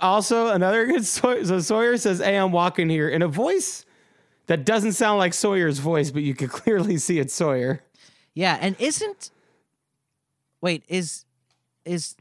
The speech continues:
Speaker 2: is Jack's dad the guy who breaks up the marriage, or is that Locke's dad?
Speaker 1: What marriage?
Speaker 2: Sawyer's parents' marriage, or S-,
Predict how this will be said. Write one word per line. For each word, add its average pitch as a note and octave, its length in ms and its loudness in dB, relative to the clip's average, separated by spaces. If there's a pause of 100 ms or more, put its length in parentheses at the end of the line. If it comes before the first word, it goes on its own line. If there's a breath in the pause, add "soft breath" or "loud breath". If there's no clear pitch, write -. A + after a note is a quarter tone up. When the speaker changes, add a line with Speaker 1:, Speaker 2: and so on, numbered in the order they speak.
(800)
Speaker 2:
is D#3+ 200 -6
Jack's A#3+ 360 -2
dad G3+ 600 -2 (880)
the D#3+ 120 -6
guy F3 400 0
who E3+ 160 -6
breaks D#3+ 500 -6
up F3 240 -4 (280)
the F3+ 100 -8
marriage, F#3 500 -2
or D3 160 -4
is C#3+ 160 -6
that E3+ 220 -2
Locke's D3+ 520 -6
dad? E2+ 460 -14 (1300)
Speaker 1:
What D#3 340 -4
marriage? G#2+ 680 -10 (360)
Speaker 2:
Sawyer's F3 720 -4 (1800)
parents' D#3 400 -6 (100)
marriage, C#3 520 -8
or D3 280 -6
S-, C#3+ 320 -18